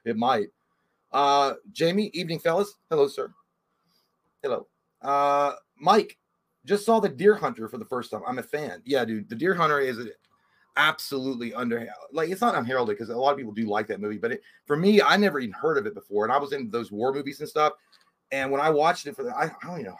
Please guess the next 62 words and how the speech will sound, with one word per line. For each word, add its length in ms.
when 140
I 80
watched 400
it. 140
It 80
wasn't 300
long 220
ago, 360
and 180
then 140
I 100
was 140
like, 100
"Holy 220
shit, 180
this 180
is 60
a 60
great 340
goddamn 420
movie." 300
Yeah, 300
you're 100
right. 280
It's 180
such, 280
it's 200
such 200
a 40
great, 260
I'm 120
glad 200
you're 120
a 40
fan, 200
dude. 120
It 100
is 120
such 240
a 20
great 220
film. 300
Uh, 260
Dick 320
Hammerbush. 720
Fuck 240
yeah, 200
dude. 280
That 120
sounds 240
like 100
a 80
nineteen 340
seventy-two 580
porn 240
star 220
name 160
if 80
I've 120
ever 160
heard 200
one. 220